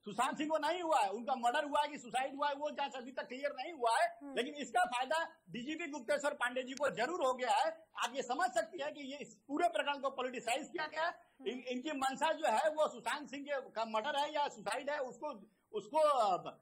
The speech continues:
Speaker 1: जनता को दिखाना नहीं है। इनका मंशा इसको चुनावी फायदा लेना है।
Speaker 2: ठीक है।
Speaker 1: डीजीपी गु-, गुप्तेश्वर पांडे के माध्यम से बयानबाजी
Speaker 2: ठीक है।
Speaker 1: करके इसको भारतीय जनता पार्टी इसको अपने, अ, फेवर में लेना है।
Speaker 2: ठीक है,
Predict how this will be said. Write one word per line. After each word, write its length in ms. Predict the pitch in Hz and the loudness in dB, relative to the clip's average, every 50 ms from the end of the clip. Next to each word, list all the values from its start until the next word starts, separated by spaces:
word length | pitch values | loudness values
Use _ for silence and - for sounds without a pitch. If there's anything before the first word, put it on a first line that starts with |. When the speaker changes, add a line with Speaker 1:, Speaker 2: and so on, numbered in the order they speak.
| _ _ - | _ _ -6
Speaker 1:
जनता 320 | 147 135 208 226 226 269 277 | 0 0 2 2 4 2 4
को 120 | 269 294 | 4 2
दिखाना 380 | 285 277 - - 240 285 294 294 | 2 0 0 2 2 2 0 -2
नहीं 200 | 294 294 294 311 | -4 -2 2 4
है। 180 | 339 349 294 | 4 4 4
इनका 240 | 262 262 233 294 285 | 2 0 2 2 2
मंशा 380 | 277 262 262 262 208 - 311 311 | 4 2 -2 0 0 0 0 0
इसको 240 | 285 226 - 330 320 | 0 -2 -2 -4 -4
चुनावी 380 | 320 233 254 254 254 277 302 | -2 -2 0 0 2 2 2
फायदा 320 | 254 - 208 208 214 262 269 | 2 2 4 4 4 4 4
लेना 220 | 277 285 277 285 | 2 2 0 2
है। 180 | 277 277 294 285 | 2 2 2 2
Speaker 2:
ठीक 260 | - 370 370 - - | 0 -4 -6 -4 -4
है। 40 | 247 | -4
Speaker 1:
डीजीपी 360 | 226 254 285 269 277 294 285 | -2 -2 -2 -2 -2 -4 -4
गु-, 240 | 277 247 240 262 214 | -4 -2 -4 -4 -2
गुप्तेश्वर 560 | - 254 214 240 220 254 277 254 - 269 269 | -2 -2 -2 0 2 4 4 4 4 4 4
पांडे 300 | 262 262 262 269 269 277 | 4 4 2 2 0 -2
के 160 | 269 - 269 | -2 0 0
माध्यम 340 | 254 254 254 240 226 277 277 | 2 2 0 0 0 -2 0
से 100 | - 240 | 0 2
बयानबाजी 440 | 240 240 240 240 233 233 233 - 277 | 4 4 4 2 2 2 0 0 0
Speaker 2:
ठीक 120 | 262 - | -2 -2
है। 60 | 294 | -4
Speaker 1:
करके 380 | 269 - - - 302 - - - - - - | -2 0 2 2 2 2 0 -6 -14 -10 -10
इसको 160 | 185 - 269 | -4 0 0
भारतीय 340 | 233 202 214 233 233 277 277 | 2 4 2 2 0 -2 -4
जनता 280 | 254 269 269 247 269 262 | -4 -4 0 0 0 2
पार्टी 460 | - 254 247 247 262 294 302 302 277 | 2 2 0 0 -2 -6 -10 -10 -12
इसको 180 | - - 277 | -8 -2 -2
अपने, 380 | 277 247 226 262 285 277 269 254 | -2 -2 -2 -4 -4 -2 0 0
अ, 200 | 233 202 190 185 | 2 2 2 0
फेवर 320 | 165 180 208 240 277 285 | 0 2 2 2 2 2
में 120 | 277 269 262 | 0 -2 -4
लेना 200 | 247 233 220 190 | -2 -2 -2 -2
है। 300 | 156 139 117 107 - _ _ _ _ _ _ - | -4 -4 -8 -14 -16 _ _ _ _ _ _ -12
Speaker 2:
ठीक 200 | 320 330 285 - | -12 -12 -12 -12
है, 80 | 226 | -16